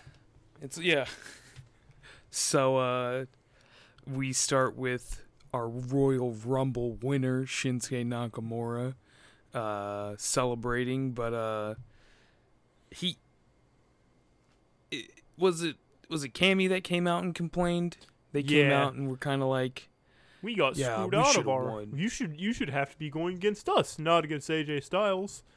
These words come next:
Speaker 1: And then
Speaker 2: Yeah, yeah.
Speaker 1: Styles comes out and he's like, "Hey, we want a tag team match." And then they're like,
Speaker 2: Yeah.
Speaker 1: "Meh."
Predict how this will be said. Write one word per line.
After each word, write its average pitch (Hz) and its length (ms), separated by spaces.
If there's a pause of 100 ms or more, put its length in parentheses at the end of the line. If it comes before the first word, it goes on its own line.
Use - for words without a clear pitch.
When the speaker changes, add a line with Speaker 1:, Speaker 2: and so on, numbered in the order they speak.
(460)
Speaker 1:
And 120 220
then 123 140
Speaker 2:
Yeah, 110 60
yeah. 104 80
Speaker 1:
Styles 147 580 (380)
comes 139 380
out 131 360 (680)
and 135 300
he's 139 360
like, 135 420 (340)
"Hey, 170 380 (300)
we 151 120
want 139 220
a 117 40
tag 139 460
team 190 360
match." - 600 (640)
And 117 260
then 117 240
they're 120 140
like, 127 260 (320)
Speaker 2:
Yeah. - 120
Speaker 1:
"Meh." 208 280